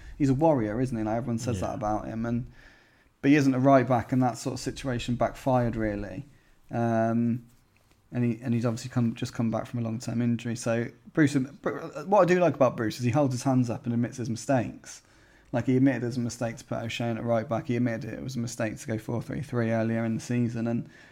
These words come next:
Speaker 1: yeah, I think Dara O'Shea will be, will be fighting to get in. It'll be interesting to see who comes out for. I got,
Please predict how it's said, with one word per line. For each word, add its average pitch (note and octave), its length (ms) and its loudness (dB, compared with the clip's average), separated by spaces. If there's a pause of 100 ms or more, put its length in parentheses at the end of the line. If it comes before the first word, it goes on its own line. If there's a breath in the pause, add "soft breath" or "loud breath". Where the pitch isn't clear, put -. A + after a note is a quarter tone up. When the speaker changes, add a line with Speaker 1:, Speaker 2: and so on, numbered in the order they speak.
(1400 soft breath)
Speaker 1:
yeah, C3 200 8
I B2+ 40 6
think C3 260 4 (360 loud breath)
Dara C#3+ 280 8
O'Shea C3 240 4
will C3 200 8
be, B2+ 140 4
will C3+ 220 4
be B2 60 2
fighting A#2 360 2
to - 80 -6
get A2+ 80 2
in. A2 120 2
It'll B2 40 2
be D#3 80 6
interesting D#3+ 380 4
to C3+ 60 -2
see C#3 120 4
who B2+ 80 4
comes C3 240 2
out B2+ 240 6
for. B2 180 4
I C3+ 40 4
got, E3 260 4